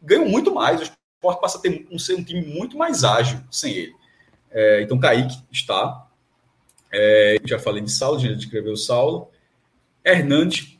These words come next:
esse foi, é, uma, é, que é o lateral esquerdo, porque de última hora o Sport perdeu o Sander. Então o Sport da zaga, que era uma boa zaga,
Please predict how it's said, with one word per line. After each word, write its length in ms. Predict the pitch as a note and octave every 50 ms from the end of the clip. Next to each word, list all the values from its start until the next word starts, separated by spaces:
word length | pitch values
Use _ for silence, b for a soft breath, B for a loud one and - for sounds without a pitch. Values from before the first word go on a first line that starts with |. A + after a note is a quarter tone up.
| _ _
esse 220 | - C#3+ C#3 -
foi, 220 | - D#3 D#3 D3 C3+
é, 60 | C3+
uma, 440 | C#3 B2+ G#2 B2 B2+ B2+ A#2+ A#2 -
é, 320 | C3 B2 A2+ A#2 A2 G#2
que 100 | - -
é 40 | B2
o 120 | A#2+ A#2
lateral 300 | A#2 B2 A#2+ B2 B2+ B2
esquerdo, 440 | A2+ - - - B2 C3 C3 B2 B2+
porque 920 | C3 D3+ C#3+ - B2+ - D3 C#3+ C#3+ C#3 C3+ C3 B2 A2+ G2+ - - - _ _ - _ -
de 100 | B2+ C3+
última 240 | F#3 - - E3+ -
hora 120 | D#3 C3+ C3
o 40 |
Sport 220 | - - C#3 B2+ B2+
perdeu 200 | B2 A#2+ A2+ G#2+
o 20 |
Sander. 500 | - - - C3 C#3 E3 D#3 C3 - - - _ _ _ _ _ _ _ _ _ _ _ _ _
Então 100 | - D3+
o 20 | D3+
Sport 440 | - - C#3 C3+ B2+ C3 B2+ B2+ B2+
da 220 | A#2+ A#2 G#2+ G#2
zaga, 420 | G#2 G2+ - A#2 A2+ A2+ A2+ A#2+ A2
que 100 | - B2
era 120 | A#2 A#2
uma 60 | A2
boa 220 | F#2+ A#2+ E3+ G3+ D#3
zaga, 380 | C3 A#2+ F2+ D#2+ - - -